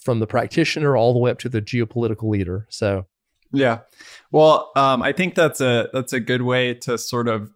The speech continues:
Speaker 2: come to a close. Maybe one more thing, uh, Chris, if maybe there's practitioners out there that are, they're aware of what they're doing in their own,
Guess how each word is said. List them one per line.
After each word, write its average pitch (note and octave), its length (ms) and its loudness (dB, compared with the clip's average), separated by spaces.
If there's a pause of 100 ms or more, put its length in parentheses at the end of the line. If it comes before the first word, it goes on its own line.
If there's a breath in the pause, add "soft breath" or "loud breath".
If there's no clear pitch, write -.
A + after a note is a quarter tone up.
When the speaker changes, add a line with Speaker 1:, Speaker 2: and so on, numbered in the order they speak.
(120)
Speaker 2:
come D3+ 200 -4
to D3 160 0
a B2+ 60 2
close. C3 460 0 (200)
Maybe G3 380 2
one D#3+ 220 4
more D#3+ 220 2
thing, D3 400 -2
uh, B2+ 220 2
Chris, D3+ 360 -2
if C#3 200 -2 (100)
maybe D#3+ 320 2
there's D3+ 240 2
practitioners C#3+ 800 -2
out B2+ 220 2
there B2+ 220 0
that A#2 160 -2
are, A2+ 280 -4 (420 soft breath)
they're C#3 220 4
aware E3+ 360 6
of D#3+ 100 4
what D#3+ 140 0
they're D#3+ 120 2
doing D#3 240 2
in D3+ 120 2
their C#3+ 160 2
own, C#3+ 300 0